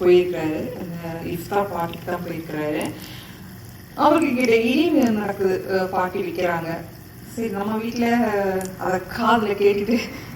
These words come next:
நம்மளுக்கும் சாப்பிடணும்னு ஆசையா இருக்கும்ல, அதனால நான் இந்த மாதிரி வாங்கி வீட்டுல பண்ணிக்கிறது. இதுக்கு முன்னாடி ரெண்டு மூணு தடவை பண்ணிட்டேன்.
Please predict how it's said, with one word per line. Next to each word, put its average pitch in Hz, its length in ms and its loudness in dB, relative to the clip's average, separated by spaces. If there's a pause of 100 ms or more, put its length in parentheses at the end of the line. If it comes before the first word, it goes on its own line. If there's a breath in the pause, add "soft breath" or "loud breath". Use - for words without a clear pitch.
நம்மளுக்கும் 240 440 4
சாப்பிடணும்னு 202 340 4
ஆசையா 185 380 2
இருக்கும்ல, 170 600 0
அதனால 165 420 -2 (220)
நான் 160 340 -4
இந்த 156 60 -6
மாதிரி 165 200 -4
வாங்கி 165 240 -4
வீட்டுல 165 260 -6
பண்ணிக்கிறது. 151 580 -6 (320)
இதுக்கு 202 320 0
முன்னாடி 339 220 4
ரெண்டு 190 240 0
மூணு 180 140 -2
தடவை 175 260 0
பண்ணிட்டேன். 180 380 0